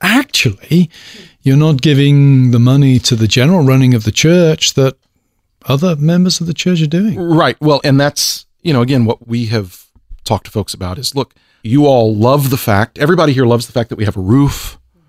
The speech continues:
Speaker 2: and air conditioning in the summer, heating in the winter. Everybody wants us to have that.
Speaker 1: Mm.
Speaker 2: And so, so all of us need to contribute to that. All of you like and appreciate,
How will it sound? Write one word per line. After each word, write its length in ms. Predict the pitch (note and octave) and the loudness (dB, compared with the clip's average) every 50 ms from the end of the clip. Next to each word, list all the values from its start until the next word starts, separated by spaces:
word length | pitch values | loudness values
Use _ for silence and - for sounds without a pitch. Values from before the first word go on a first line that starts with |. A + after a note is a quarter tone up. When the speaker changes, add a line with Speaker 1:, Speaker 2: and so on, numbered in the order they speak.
| _ _ _ _ _ - | _ _ _ _ _ -4
Speaker 2:
and 300 | - A2+ G#2+ G2+ G2+ - - | 0 0 2 2 0 0 0
air 140 | B2 C3 C3 | -2 -2 0
conditioning 360 | - C3+ B2+ - - C3+ A#2 | 0 0 0 0 0 0 0
in 60 | A#2 | 0
the 60 | A2+ A2 | 0 0
summer, 360 | - C3+ A#2+ A#2 A#2+ A2+ A2 | -2 -2 0 0 0 -2 -2
heating 400 | - - - C3 B2+ B2 B2+ A#2+ | -4 -6 -4 0 0 2 2 2
in 80 | A2 | 2
the 60 | A2 A2 | 2 2
winter. 240 | A2 G#2+ - A2+ - | 0 0 -2 -2 -2
Everybody 520 | A#2 A#2 C#3 C#3 B2+ C3 B2+ B2+ B2 B2 - - | 0 0 0 0 2 2 0 2 0 -2 -4 -6
wants 500 | A#2 A2+ A2 B2+ C3 C3+ C#3+ - - - | -4 0 0 2 2 0 0 -4 -2 -4
us 180 | B2 A2 - - | -4 -4 -4 -6
to 80 | A#2 | -6
have 340 | G2 F2 A#2 A2 A2+ G2+ - | -4 -2 0 0 0 -2 -2
that. 180 | - A#2+ B2 B2 | -2 -2 0 0
Speaker 1:
Mm. 220 | A#2+ A2+ G#2 F2+ _ - - - _ _ - | 0 -2 -2 -6 _ -18 -20 -20 _ _ -6
Speaker 2:
And 180 | - C3 - - | -2 -2 0 0
so, 320 | - C#3 B2+ A2+ - _ _ _ _ _ _ _ _ _ _ _ _ _ | 0 0 0 0 -2 _ _ _ _ _ _ _ _ _ _ _ _ _
so 180 | - - - D3 - - | -6 -4 -2 -2 -2 0
all 200 | C3 C3 D3 D#3 | 0 2 2 2
of 80 | C3+ C3 | 2 0
us 160 | A#2+ - - | 0 0 0
need 140 | C3 A#2+ A2+ | 0 0 0
to 60 | A#2+ | -2
contribute 560 | - A#2+ A#2 - - C3 A#2 A2 A2 - - | -2 -2 -2 -2 0 -4 -2 -2 -4 -6 -4
to 120 | - C#3 B2 | -2 0 0
that. 140 | G2 G2+ _ - | 0 -2 _ -2
All 160 | B2+ C3+ E3+ | 0 0 0
of 80 | F3+ D3+ | 0 0
you 160 | D#3 D3 A#2+ | -2 -2 0
like 540 | A2 A2 A#2+ B2+ C#3+ D#3+ - _ - - _ _ _ _ _ _ _ _ _ | 0 0 0 0 0 -2 -6 _ -20 -20 _ _ _ _ _ _ _ _ _
and 140 | - A#2+ A#2+ | -2 -2 -2
appreciate, 580 | A#2 - - C3 - - C#3+ C3+ C3 D3 - | -2 0 -2 0 0 0 0 0 0 -2 -4